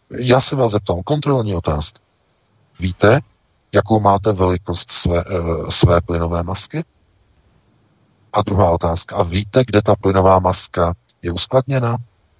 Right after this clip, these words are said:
V případě ohrožení a když se rozezní sirény termonukleárního poplachu, víte, kam si máte běžet pro masku? Nevíte. Protože žádné ty masky nejsou.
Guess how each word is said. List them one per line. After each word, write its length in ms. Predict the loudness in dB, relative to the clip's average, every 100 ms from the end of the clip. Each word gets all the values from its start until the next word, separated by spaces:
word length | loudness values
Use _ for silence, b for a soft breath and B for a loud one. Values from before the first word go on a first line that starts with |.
| _ _
V 60 | -4
případě 440 | -2 2 2 2
ohrožení 760 | 4 4 4 2 -2 -4 -6 -4
a 100 | -2
když 200 | -2 0
se 80 | 0
rozezní 420 | 0 -2 -4 -4
sirény 680 | -2 2 4 4 2 0 -2 _ _ _
termonukleárního 880 | 2 2 2 0 0 4 4 2 -2
poplachu, 500 | -2 0 0 0 -2
víte, 280 | -2 -2 -2
kam 160 | -2 -2
si 140 | -2
máte 280 | 0 2 2
běžet 320 | 2 0 0
pro 140 | 0
masku? 400 | 0 0 0 0 -2 _ _ _ _ _ _ _ _ _ _ _ _ _ _ 2
Nevíte. 480 | 4 4 2 -2 -2 -10 _ _ _ _ _ _ _ -10
Protože 320 | -2 2 4
žádné 380 | 6 4 4 0
ty 100 | 0
masky 300 | -2 -2 -2
nejsou. 420 | -2 -2 -4 -4